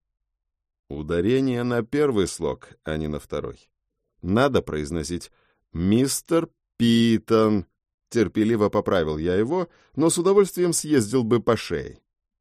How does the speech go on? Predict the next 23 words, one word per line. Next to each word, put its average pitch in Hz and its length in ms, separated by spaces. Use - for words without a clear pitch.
«Я 110 360
ведь 85 260
не 110 160
коверкаю 160 680
твою 98 320
фамилию, 73 600
и 151 160
ты 147 240
будь 135 300
добр 147 360
делать 135 460
то 123 160
же 107 140
самое 123 500
по 151 200
отношению 92 760
к 90 60
другим». 71 520
Ноль 123 400
реакции. 78 680
Никакого 156 540
мыслительного 113 640
процесса 151 580